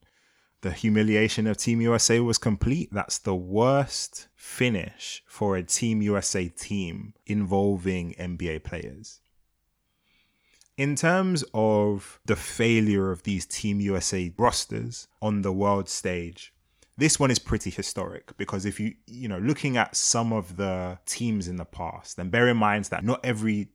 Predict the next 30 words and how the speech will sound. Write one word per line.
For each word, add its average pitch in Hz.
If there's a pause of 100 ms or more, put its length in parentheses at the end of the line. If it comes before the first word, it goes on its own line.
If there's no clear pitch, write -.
(120)
Team 107
U 104
S -
A 92
squad 90
has 90
used 110
N 104
B 95
A 82
players. 104 (500)
When 110
you 107
look 123
at 104 (140)
this 101
particular 92
squad, - (640)
even 156
when 127
you 113
go 113
back 101
to -
the 98
two -
thousand 104
and 92
four 98
Olympics, -